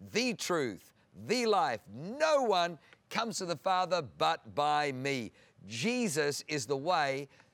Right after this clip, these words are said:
that we have direct access to the Almighty God. You can actually bypass religion and go straight and have a personal relationship with God. I want you to come with me in your Bibles today to the Gospel of Matthew. We're gonna see,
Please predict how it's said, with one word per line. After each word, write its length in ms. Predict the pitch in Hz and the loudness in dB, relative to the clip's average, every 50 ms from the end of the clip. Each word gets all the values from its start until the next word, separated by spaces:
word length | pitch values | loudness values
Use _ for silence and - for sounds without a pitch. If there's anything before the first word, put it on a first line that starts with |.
| _ _ _ _ _ | _ _ _ _ _
that 100 | - 143 | -4 -4
we 200 | 147 139 165 165 | -2 -2 -2 -2
have 300 | 151 147 147 143 131 117 | 0 0 0 0 -2 -2
direct 480 | 101 135 135 131 143 165 165 156 - - - - | -6 -6 -4 -2 -2 -2 -2 -2 -6 -16 -6 -4
access 560 | 160 180 175 - - - - 139 135 - - | -2 -2 -2 -4 -6 -4 -2 -2 -2 -4 -4
to 160 | - 139 135 | -6 -6 -4
the 220 | 120 135 135 147 - - | -4 -4 -6 -6 -6 -2
Almighty 580 | 147 156 156 160 156 151 151 147 151 151 151 135 | 0 2 2 2 0 0 -2 0 0 -2 -4 -2
God. 320 | 113 131 131 120 117 113 | 0 0 0 0 0 -2
You 120 | 131 170 | -4 -4
can 160 | 160 170 165 156 | -4 -2 -2 -2
actually 300 | 156 151 - - 147 127 | -4 -4 -4 -8 -8 -8
bypass 760 | 101 87 139 156 185 185 - - 160 160 156 147 139 - 113 | -6 -4 -2 -2 -2 -4 -4 -2 -2 0 0 -2 -2 -4 -4
religion 680 | 120 127 131 139 151 185 196 156 143 160 151 151 160 151 - - - _ _ - | -2 -2 -2 0 0 -2 -2 0 -2 -2 -2 -2 -6 -12 -18 -20 -20 _ _ -8
and 140 | 123 135 127 | -8 -4 0
go 180 | 139 135 135 | 0 0 0
straight 560 | 131 - - - - 151 160 165 170 185 180 - _ _ - _ _ | -2 -4 -8 -6 -2 0 0 2 0 -2 -4 -8 _ _ -20 _ _
and 100 | - 123 131 | -10 -6 -4
have 160 | 135 139 131 | -4 -4 -4
a 60 | 127 | -6
personal 480 | 107 - 147 147 151 147 - 147 139 135 | -6 -2 0 0 0 0 0 0 0 0
relationship 600 | 135 135 135 143 139 117 127 127 - - 151 131 | 2 2 0 -2 -2 -4 -8 -8 -6 -6 -6 -6
with 180 | 127 131 101 | -6 -8 -4
God. 360 | 92 123 120 117 110 113 113 110 _ - - - - _ | -2 0 0 0 0 -4 -6 -12 _ -20 -20 -20 -10 _
I 60 | 139 | -2
want 120 | 185 214 208 | 0 0 0
you 60 | 196 | 0
to 80 | 185 | -2
come 260 | 151 - 190 175 170 170 | -2 0 -2 -2 0 0
with 140 | 180 180 | -2 -2
me 120 | 170 175 175 | -2 -2 -4
in 220 | 170 170 180 180 | -4 -4 -2 -2
your 80 | 170 156 | -2 -2
Bibles 440 | 120 147 147 165 165 151 147 139 - | 0 0 2 2 0 0 -2 -2 -2
today 360 | - 131 123 135 135 139 143 | -2 0 0 0 0 0 -2
to 180 | - - 147 | -2 -4 -4
the 120 | 135 123 127 | -2 -4 -4
Gospel 540 | 104 95 139 151 165 151 - - 147 139 131 | -2 -2 0 0 0 -2 -4 -6 -4 -4 -4
of 120 | 113 95 | -4 -4
Matthew. 640 | 110 123 139 143 156 156 - - 135 120 113 107 101 107 _ _ _ - - - - - - - - - _ _ _ _ _ _ _ _ - | -6 -4 -2 -2 -2 -4 -6 -6 -6 -4 -4 -6 -8 -14 _ _ _ -16 -16 -16 -20 -20 -20 -20 -20 -20 _ _ _ _ _ _ _ _ -2
We're 140 | 117 160 175 | -2 0 0
gonna 220 | 185 196 185 175 | 0 0 0 0
see, 540 | 143 - - 190 190 180 180 185 185 190 | 0 2 2 2 2 2 2 0 -2 -4